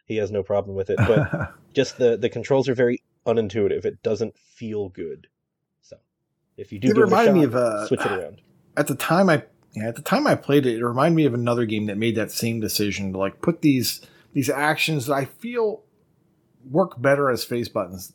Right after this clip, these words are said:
Speaker 2: uh, but I'll put 'em on the bumpers. I can't remember exactly what that was, but I think I did it for both games. I think I immediately said, "Nope, nope, don't like it," and just, and changed them to,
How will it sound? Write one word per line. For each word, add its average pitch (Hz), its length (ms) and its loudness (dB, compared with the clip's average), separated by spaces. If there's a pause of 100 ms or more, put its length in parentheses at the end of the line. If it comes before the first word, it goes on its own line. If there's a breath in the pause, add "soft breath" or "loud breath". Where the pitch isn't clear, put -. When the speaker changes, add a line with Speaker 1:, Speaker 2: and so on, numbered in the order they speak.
(120)
Speaker 2:
uh, 104 140 -8
but 127 200 -4
I'll 139 200 0
put 254 180 -6
'em 240 60 -4
on 233 100 -4
the 220 40 -2
bumpers. 180 420 0 (320 loud breath)
I 120 100 -4
can't 214 200 0
remember 165 160 2
exactly 147 320 0
what 143 100 0
that 120 140 0
was, 113 220 0
but 123 180 0
I 107 160 -2
think 220 160 -8
I 170 60 2
did 120 160 -2
it - 80 -14
for 135 60 -12
both 165 280 -2
games. 156 280 -8
I - 40 -14
think 156 140 -6
I 151 60 0
immediately 131 760 2 (300 soft breath)
said, 123 280 -4
"Nope, 147 320 2 (300)
nope, 135 240 -8
don't 139 160 -2
like 120 180 -2
it," - 180 -10 (100)
and 110 160 -6
just, 110 320 -8
and 107 260 -8
changed 117 280 -4
them 110 100 -10
to, 110 220 -10